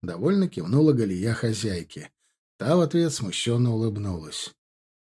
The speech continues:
Галие не понравилась реакция Наташи и Андрея на ее слова о том, что Паша еще долго не приедет,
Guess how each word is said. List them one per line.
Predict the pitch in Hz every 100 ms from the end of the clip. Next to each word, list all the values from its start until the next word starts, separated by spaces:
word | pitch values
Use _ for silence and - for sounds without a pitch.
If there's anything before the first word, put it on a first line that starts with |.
| _ _ _ -
Галие | 117 170 185 196
не | 196 196
понравилась | 196 202 180 104 80 78 -
реакция | 123 123 107 -
Наташи | 113 113 117 123 -
и | 113
Андрея | 113 135 160 139
на | 120
ее | 120 127 131
слова | - 117 117 143 120
о | 110
том, | - 147
что | 131 107
Паша | - 147 139
еще | 131 117 135
долго | 127 151 156 139
не | 135
приедет, | 131 135 165 185 113 -